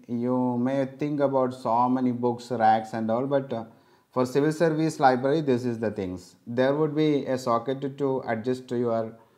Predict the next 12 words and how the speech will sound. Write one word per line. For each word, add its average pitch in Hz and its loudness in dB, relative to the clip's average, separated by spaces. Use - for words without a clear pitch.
put 131 0
your 123 2
laptop 117 -2
charger, 127 -2
laptop 113 -2
fac-, - -8
laptop, 117 -4
uh, 104 2
space 120 -2
would 113 -4
be 113 -2
there. 123 -2